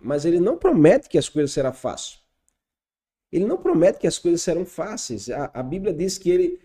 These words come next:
diz assim, "Não temas, porque eu sou contigo. Não te assombres, porque eu sou o teu Deus. Eu te fortaleço, eu te ajudo e sustento com a minha mão direita."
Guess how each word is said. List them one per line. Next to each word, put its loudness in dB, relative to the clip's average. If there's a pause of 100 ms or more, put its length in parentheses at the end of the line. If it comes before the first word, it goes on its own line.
(140)
diz -2
assim, 0
"Não 2
temas, 6
porque -2
eu 2
sou -2
contigo. 0 (200)
Não 0
te -4
assombres, -4
porque -8
eu -4
sou -4
o -8
teu 0
Deus. -4 (400)
Eu 4
te -10
fortaleço, 0
eu 2
te 0
ajudo 0
e -18
sustento -4
com -4
a -4
minha -2
mão 0
direita." -2